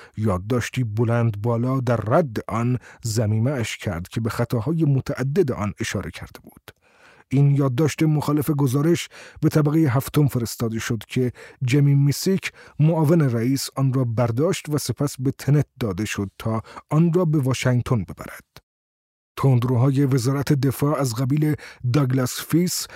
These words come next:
بخش‌های زیادی از این گزارش را برای توجیه حمله به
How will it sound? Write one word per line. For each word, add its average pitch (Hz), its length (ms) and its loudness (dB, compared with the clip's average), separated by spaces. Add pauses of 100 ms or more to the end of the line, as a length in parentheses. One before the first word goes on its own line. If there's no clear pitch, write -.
(200)
بخش‌های 165 500 0
زیادی 156 480 0
از 131 180 0
این 135 140 2
گزارش 123 540 -2
را 139 100 0
برای 127 420 0 (340)
توجیه 143 520 2
حمله 135 480 0
به 117 140 -4